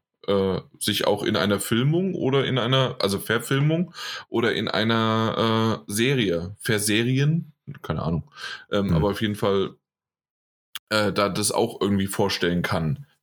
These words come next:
Speaker 2: Ja.
Speaker 1: Wa-, was von From Software und wie und was und jenes, keine Ahnung, aber
Speaker 2: Mhm. Ja,
Speaker 1: also
Speaker 2: was,
Speaker 1: ich
Speaker 2: also
Speaker 1: gerade
Speaker 2: find ich
Speaker 1: platt, äh, äh,
Speaker 2: Ja.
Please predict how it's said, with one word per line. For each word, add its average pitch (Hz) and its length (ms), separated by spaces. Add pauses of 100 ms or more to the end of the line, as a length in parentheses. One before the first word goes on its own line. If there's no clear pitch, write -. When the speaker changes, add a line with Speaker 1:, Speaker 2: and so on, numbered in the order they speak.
(240)
Speaker 2:
Ja. 92 220
Speaker 1:
Wa-, - 160
was 120 200
von 147 280
From 143 280
Software 139 600
und 101 180
wie 120 140
und 117 160
was 104 160
und 87 160
jenes, 143 420 (360)
keine 101 260
Ahnung, 151 440 (100)
aber 98 360
Speaker 2:
Mhm. 110 300 (1080)
Ja, 87 120
Speaker 1:
also 85 140
Speaker 2:
was, 95 140
Speaker 1:
ich - 80
Speaker 2:
also 110 160
Speaker 1:
gerade 113 400
Speaker 2:
find 104 140
ich - 60
Speaker 1:
platt, - 200
äh, - 680
äh, 98 220
Speaker 2:
Ja. 82 140